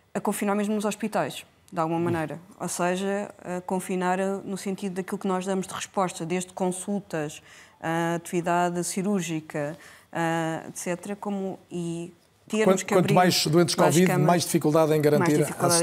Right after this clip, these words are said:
Speaker 2: assistência
Speaker 1: garantir isso.
Speaker 2: programada desde logo e urgente.
Speaker 1: A todos os doentes, ou seja, aquilo que é o ideal é nós conseguirmos manter, e isto é uma mensagem que tem sido passada desde o início, não é? É mantermos os números,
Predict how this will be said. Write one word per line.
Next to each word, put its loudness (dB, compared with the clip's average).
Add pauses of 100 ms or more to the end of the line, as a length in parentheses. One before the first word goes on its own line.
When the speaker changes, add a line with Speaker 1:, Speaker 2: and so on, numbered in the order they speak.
(100)
Speaker 2:
assistência 6
Speaker 1:
garantir 0
isso. -10
Speaker 2:
programada 4
desde 0
logo 6
e 2
urgente. -6 (500)
Speaker 1:
A 2
todos -4
os -2
doentes, -4
ou -6
seja, -4
aquilo -6
que -4
é 2
o 2
ideal 2
é 0
nós -2
conseguirmos -4
manter, -2
e -8
isto -6
é 0
uma 0
mensagem -2
que -10
tem -4
sido -6
passada -4
desde -2
o 0
início, -2
não -8
é? -10 (400)
É -2
mantermos 0
os -2
números, -2